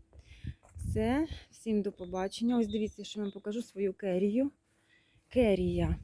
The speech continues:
Хто не знає, дивіться, мені потрібно її звідси пересадити, тому що тут їй не місце. Це дуже така, м, чудова рослина, росте кущем. Керія, вона така непримхлива і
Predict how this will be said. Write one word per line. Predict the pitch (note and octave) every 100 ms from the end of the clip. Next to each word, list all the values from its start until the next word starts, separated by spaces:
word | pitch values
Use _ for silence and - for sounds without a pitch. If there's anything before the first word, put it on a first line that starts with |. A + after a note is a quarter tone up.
| - - - - - _ _ - - - -
Хто | - A#3
не | A3 G#3+
знає, | G#3 C#4 D#4+ A3
дивіться, | G#3+ G#3 G3+ - F#3+ - - - - - -
мені | A3+ A#3
потрібно | A3+ A3 B3 A3 A3+
її | A3
звідси | G3 A3 - G#3
пересадити, | - G#3 - A3 B3+ - A#3
тому | A3 A3 A3
що | - A3+
тут | G3+ B3 - A#3
їй | A#3 G#3 - - -
не | A3 A3
місце. | F3+ E3+ - C#4 D#4+ - -
Це | G#3+ G3
дуже | F#3 A3 G3 F3+ F#3+ F#3 -
така, | - F3 E3
м, | - - - - -
чудова | G3+ F#3+ F3 F#3
рослина, | F#3 - G#3 C4 F4 C#4+ C4
росте | A#3+ G#3 - G3
кущем. | - F3+ - - B3+ C4+ C4+
Керія, | B3+ A#3 B3+ A#3+ G#3 G3
вона | G3 G3 F#3+
така | - -
непримхлива | F3+ F#3+ - F#3+ F#3+ - B3+ A#3 G3+ -
і | G3+ F#3